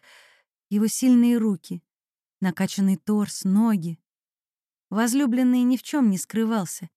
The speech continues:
и от этого Котя ощутила приятное тянущее чувство. Её охватывал жар. Между ними больше не оставалось никаких барьеров.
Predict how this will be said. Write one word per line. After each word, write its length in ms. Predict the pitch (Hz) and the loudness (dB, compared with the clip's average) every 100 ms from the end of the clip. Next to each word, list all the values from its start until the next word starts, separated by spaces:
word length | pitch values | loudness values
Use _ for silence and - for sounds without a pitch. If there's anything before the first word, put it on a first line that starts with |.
| _ _ _ _ | _ _ _ _
и 100 | 220 | 0
от 180 | 220 214 | 0 0
этого 320 | 262 247 226 | -2 0 -4
Котя 380 | 220 247 220 - | -2 -4 -2 -2
ощутила 600 | 220 - 233 - 240 208 | -4 -4 -6 -2 -2 -2
приятное 720 | - 226 220 226 208 196 190 | -2 -2 0 -2 -4 -4 -4
тянущее 720 | - 220 214 190 - - 196 | -4 -2 -2 -2 -8 -6 -6
чувство. 600 | 175 - 240 202 - 156 - _ _ _ _ _ | -6 -4 -4 -4 -10 -14 -14 _ _ _ _ _
Её 320 | 180 196 202 | -2 2 0
охватывал 640 | 190 220 202 - 185 185 | 0 -2 -4 -4 -8 -6
жар. 400 | 185 170 180 156 _ _ _ _ _ _ _ _ | -6 -6 -8 -8 _ _ _ _ _ _ _ _
Между 280 | 202 196 196 | 0 2 4
ними 280 | 226 226 214 | 4 6 2
больше 360 | 190 226 - | 0 -2 0
не 120 | 220 214 | 2 2
оставалось 600 | - 220 214 277 262 254 | -2 -4 -2 -4 -4 -2
никаких 480 | 254 240 - 262 | -2 -4 -4 -4
барьеров. 720 | 208 262 254 240 170 151 _ | -2 -2 -2 -4 -4 -8 _